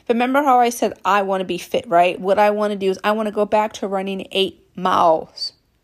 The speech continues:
per mile, eight mile runs, right? I want to be able to, uh, finish a mile in eight minutes. You need to really think about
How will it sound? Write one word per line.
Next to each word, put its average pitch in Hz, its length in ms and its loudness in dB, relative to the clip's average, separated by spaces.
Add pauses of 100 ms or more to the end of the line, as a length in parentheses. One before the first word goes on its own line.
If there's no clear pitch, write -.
(220)
per 185 320 4
mile, 175 460 -2 (200)
eight 190 160 0
mile 180 220 -4
runs, 156 320 -6
right? 170 300 -2 (880)
I 220 140 6
want 247 360 -4
to 233 120 -6
be 208 220 -6
able 180 720 2
to, 170 640 -4 (460)
uh, 160 300 -2
finish 247 340 0
a 214 60 -6
mile 196 240 0
in 185 80 -4
eight - 180 -4
minutes. - 440 -10 (800)
You 254 300 -2
need 320 220 0
to 254 140 -4
really 254 280 0
think 226 220 -8
about 190 240 0